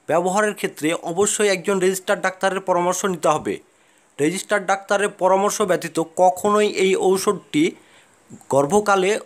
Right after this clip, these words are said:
ও বুকের দুধ পান করাচ্ছেন এমন মায়েদের ক্ষেত্রে ব্যবহার করা যাবে না। এমনকি হাই প্রেশারের যে কোনো ঔষধ ব্যবহার করতে হলে রেজিস্টার্ড ডাক্তারের অনুমোদন লাগে। তাই এই ঔষধটি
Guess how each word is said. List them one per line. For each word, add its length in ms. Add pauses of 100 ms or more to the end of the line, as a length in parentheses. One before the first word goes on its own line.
(100)
ও 100
বুকের 340
দুধ 200
পান 200
করাচ্ছেন 500
এমন 200
মায়েদের 320
ক্ষেত্রে 300
ব্যবহার 300
করা 240
যাবে 240
না। 120 (680)
এমনকি 520 (500)
হাই 260
প্রেশারের 540 (160)
যে 180
কোনো 220 (120)
ঔষধ 340
ব্যবহার 400
করতে 340
হলে 260 (480)
রেজিস্টার্ড 480
ডাক্তারের 480
অনুমোদন 520
লাগে। 340 (440)
তাই 160 (240)
এই 180 (120)
ঔষধটি 560